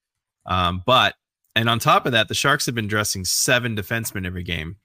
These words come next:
Uh, McDonald's been playing on the fourth line as a winger. So, um, your top, you're not even in the top seven defensemen on the Sharks, and you're making seven million. That's just, that's brutal. It sucks. So,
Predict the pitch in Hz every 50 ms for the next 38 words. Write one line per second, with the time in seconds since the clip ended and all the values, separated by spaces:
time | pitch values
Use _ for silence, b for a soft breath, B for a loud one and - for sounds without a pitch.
0 | _ - - 92 90 85 87 92 90 - 110 104 110 113 110 95 95 98 92 90
1 | - 101 95 92 92 87 87 92 - _ _ _ _ _ _ - 101 98 90 -
2 | - 107 95 87 - 90 95 101 101 90 85 85 82 - - 90 90 90 85 90
3 | 90 98 104 104 92 80 69 69 92 95 - - - - 92 85 85 82 85 87
4 | - _ _ _ _ _ _ _ _ _ _ - - 90 90 87 80 80 80 80
5 | 80 - - _ _ _ _ _ _ _ _ _ _ - - 90 98 104 104 101
6 | 101 95 - - _ _ _ _ _ _ _ - - - - 117 113 113 - -
7 | _ _ _ _ _ _ _ _ _ _ _ _ _ _ _ - 107 107 104 -
8 | - 87 104 104 107 107 104 107 104 98 92 - 104 95 - - - - - 113
9 | 110 107 107 87 80 87 - 73 - 80 80 90 - - 60 52 - - - 76
10 | 65 - - - - 85 92 87 85 82 85 82 80 - - 78 80 80 78 78
11 | 78 76 71 71 80 92 - - - - - _ - - 95 - - _ - 92
12 | 95 95 85 71 67 - _ _ _ _ _ _ _ _ _ _ - - - 95
13 | - - - - - - - _ _ _ _ _ _ _ _ _ _ _ _ -
14 | - - 110 101 98 98 95 92 90 87